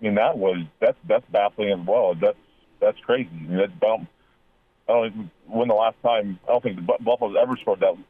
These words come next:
that low point total since Josh Allen has been there. And then, you know,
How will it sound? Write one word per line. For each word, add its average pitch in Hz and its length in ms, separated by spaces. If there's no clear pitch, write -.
that 101 160
low 98 160
point 104 240
total 90 320
since 101 140
Josh 107 300
Allen 101 520
has 101 160
been 101 220
there. 95 220
And 104 140
then, 104 200
you 107 180
know, 95 160